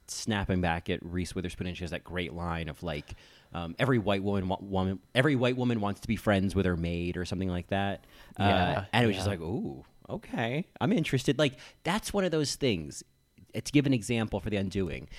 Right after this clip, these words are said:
Speaker 1: if there's a moment like that, if there's a confrontation like that, or, like, a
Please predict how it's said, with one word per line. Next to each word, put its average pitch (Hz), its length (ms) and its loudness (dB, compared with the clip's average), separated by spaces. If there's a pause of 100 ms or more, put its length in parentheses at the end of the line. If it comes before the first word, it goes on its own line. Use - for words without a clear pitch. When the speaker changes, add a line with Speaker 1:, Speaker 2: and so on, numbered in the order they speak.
(140)
Speaker 1:
if - 160 2
there's 151 240 6
a 175 80 8
moment 139 380 0
like 117 240 -4
that, 98 400 -2
if 92 120 -6
there's 120 200 0
a - 20 0
confrontation 104 800 -2
like 98 160 -2
that, 92 240 2
or, 95 100 0
like, 80 220 -6
a 76 160 -4